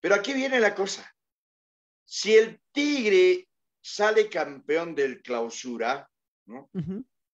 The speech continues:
Speaker 1: Y Bolívar sale segundo, según la acumulación de puntos aproximadamente, Bolívar sería primero del, del, de la acumulada y Stronger segundo de la acumulada,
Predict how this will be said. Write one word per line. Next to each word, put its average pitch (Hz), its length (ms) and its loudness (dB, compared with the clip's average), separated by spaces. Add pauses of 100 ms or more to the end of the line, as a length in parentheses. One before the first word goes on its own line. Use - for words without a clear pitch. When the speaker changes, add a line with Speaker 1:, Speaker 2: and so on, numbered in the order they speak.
(100)
Speaker 1:
Y 190 80 -12
Bolívar 233 420 4
sale 208 300 2
segundo, 170 920 -2 (1040)
según 247 760 -2 (200)
la 214 220 4
acumulación 214 720 -4
de 220 100 4
puntos 214 560 -4
aproximadamente, 202 1080 -4
Bolívar 226 380 0
sería 220 380 -2
primero 247 440 -2
del, 190 320 0
del, 160 280 -8
de 156 120 -2
la 135 560 0
acumulada 160 560 -4
y 180 120 -6
Stronger 147 320 -6
segundo 151 400 -6
de 147 80 2
la 139 60 0
acumulada, 156 520 -4